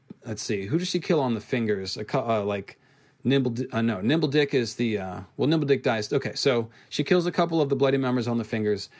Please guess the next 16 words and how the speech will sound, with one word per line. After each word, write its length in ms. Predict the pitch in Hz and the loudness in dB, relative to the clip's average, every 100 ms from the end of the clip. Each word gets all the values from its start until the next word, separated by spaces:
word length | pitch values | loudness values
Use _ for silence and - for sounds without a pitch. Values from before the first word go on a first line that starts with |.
| - | -14
She 200 | - 123 | -4 0
buries 420 | 117 135 135 131 | 4 4 4 2
Nimble 240 | 135 120 | 0 0
Dick 220 | 107 110 120 | 0 0 0
under 160 | 113 | 0
the 100 | 104 | 0
weirwood, 540 | 98 113 101 95 90 - - - | 2 2 2 0 -6 -10 -16 -8
and 160 | - 120 | -4 0
she 100 | 127 | 0
throws 440 | 123 139 135 123 | 2 4 4 4
in 120 | 127 | 2
a 60 | 117 | 0
couple 300 | 117 117 123 | 0 0 0
of 100 | 104 | 2
golden 340 | 120 117 113 | 2 4 2
dragons. 680 | 98 113 107 104 - - - | 0 2 2 -2 -6 -12 -12